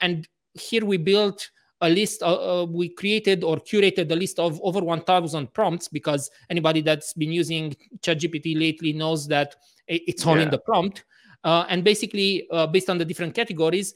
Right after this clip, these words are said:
Speaker 1: you can say, "Okay, I want to produce, um, a Facebook post about the benefit of, um, let's say, the"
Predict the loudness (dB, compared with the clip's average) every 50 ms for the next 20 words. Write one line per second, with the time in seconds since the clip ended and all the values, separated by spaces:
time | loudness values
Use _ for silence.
0 | _ -10 _ -6 -4 -4 -4 -2 0 0 0 0 0 -2 -2 0 0 0 0 0
1 | -2 -2 -2 -2 -2 -2 -4 -8 -8 -8 -8 -8 -6 -6 -4 0 2 2 2 2
2 | 0 -4 -8 -6 -2 0 0 0 0 -2 -4 -12 _ -6 -2 -2 -2 -2 -2 -2
3 | -2 -4 -2 -4 -6 -8 -4 -2 -2 0 0 0 -2 -6 -10 -12 -16 _ _ _
4 | _ _ -12 -4 0 0 0 0 0 -2 -2 0 0 0 0 0 -4 -6 -2 0
5 | 0 0 0 -2 -8 -4 0 2 2 4 2 2 0 -4 -10 -16 -18 -20 -16 _
6 | -8 -2 0 2 2 2 2 0 0 -2 -4 -6 -10 -14 _ _ _ _ _ _
7 | _ _ _ _ -20 -14 -14 -12 -12 -6 -4 -2 0 0 0 -2 -2 -4 -8 _
8 | _ _ _ _ _ _ _ _ _ _ _ _ _ _ _ _ _ _ _ _
9 | _ _ _ _ _ _ _ _ _ _ _ _ _ _ _ _ _ _ _ _
10 | _ _ _ -18 -16 -16 -16 -16 -16 -16 -16 -16 -16 -16 -16 -18 -18 -18 -18 -20
11 | -20